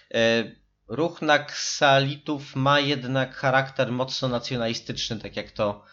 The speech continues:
e, często w maoizmie bywa, to znaczy pomimo tego swojego, e, nieufności w stosunku do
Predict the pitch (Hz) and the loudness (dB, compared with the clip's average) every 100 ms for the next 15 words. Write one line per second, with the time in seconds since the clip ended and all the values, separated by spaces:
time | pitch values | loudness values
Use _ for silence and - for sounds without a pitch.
0 | _ _ _ - 98 98 - 113 107 - | _ _ _ -8 -6 -6 0 0 0 -4
1 | 113 104 104 - - 98 113 110 113 110 | 0 0 0 -6 -18 -4 0 0 0 -2
2 | 117 104 139 120 92 101 120 110 104 - | -4 -2 -2 0 -2 -4 -8 -6 -6 -6
3 | 104 110 117 110 104 107 - 113 107 110 | -8 -4 -4 -4 -6 -6 -4 -4 -2 0
4 | 104 104 _ - _ - 101 101 101 101 | 0 0 _ -20 _ -6 -2 0 0 0
5 | - 110 110 120 117 - 123 117 - - | -2 -6 0 0 0 -2 -2 -2 -2 -6
6 | 107 - 120 110 113 113 104 104 104 - | -8 -6 -8 -8 -8 -8 0 2 0 -6